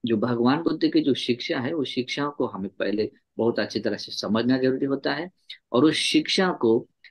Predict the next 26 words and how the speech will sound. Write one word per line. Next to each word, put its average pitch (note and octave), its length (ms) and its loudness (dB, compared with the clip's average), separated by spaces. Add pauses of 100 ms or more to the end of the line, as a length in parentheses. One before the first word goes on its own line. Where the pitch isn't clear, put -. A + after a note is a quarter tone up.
(140)
केवल D#3 300 6
ग्रंथ C3+ 440 0
में G2+ 80 -8
नहीं, C3+ 260 -4 (220)
आपने C#3 420 0
हृदय G#2 480 -2
में G#2+ 320 -2
संजोए, A#2 480 2
अ, - 80 -4 (460)
रखना C3 480 -2
होता G#2 320 -4
है। G2+ 200 -14 (280)
अपना E3+ 260 0
खुद - 280 0
का D3+ 160 -4
गुण C3+ 300 4
होना G#2+ 260 0
चाहिए, - 440 -10 (460)
जैसे A2+ 220 2
शील A2+ 400 2
है, G2 100 0
चाहे G2 220 -4
करुणा G#2+ 400 0
हो, F#2+ 300 -10
चाहे F#2 220 -8
शांति A2 380 -4